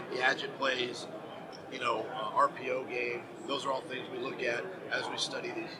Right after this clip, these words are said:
these college kids. Yeah, I mean, you know, you gotta find creative ways, uh, to, to motivate. <clears throat> I think you gotta find creative ways to, um, utilize your time in the spring so it doesn't get mundane and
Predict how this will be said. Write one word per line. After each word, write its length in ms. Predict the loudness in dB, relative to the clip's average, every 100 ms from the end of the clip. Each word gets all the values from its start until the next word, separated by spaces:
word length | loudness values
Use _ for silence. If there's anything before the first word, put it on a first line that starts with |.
| -8 -8
these 160 | -8 -6
college 200 | -4 -4
kids. 240 | -6 -10 -10 -14 -16 _
Yeah, 180 | -2 0
I 40 | 2
mean, 140 | 2 0 -10 -10 -10 2
you 80 | 8
know, 80 | 10
you 140 | 10
gotta 160 | 10 10
find 280 | 12 10 10
creative 300 | 8 8 8
ways, 480 | 8 8 6 0 0 8
uh, 260 | 12 12 10
to, 220 | 4 2
to 180 | 0 8
motivate. 480 | 10 12 10 10 6 -8
<clears throat> 200 | -8 -2 0 2 0 0
I 40 |
think 180 | 0 2
you 80 | 8
gotta 220 | 8 10
find 300 | 8 8 6 -2 -10 -10 -8 -8 -6
creative 340 | 4 8 8 8
ways 360 | 8 8 6 4
to, 280 | 2 0 -2 -8 -10 -2 6
um, 360 | 10 10 8 4 -12 -12 -12 -12 -6 4
utilize 440 | 8 10 10 8
your 100 | 4
time 380 | 8 12 12 8
in 80 | 2
the 80 |
spring 480 | 0 4 8 8 6
so 140 | 2 0
it 80 |
doesn't 260 | 2 2 2
get 160 | 0 0 -6 0
mundane 500 | 2 6 10 10 8
and 120 | 4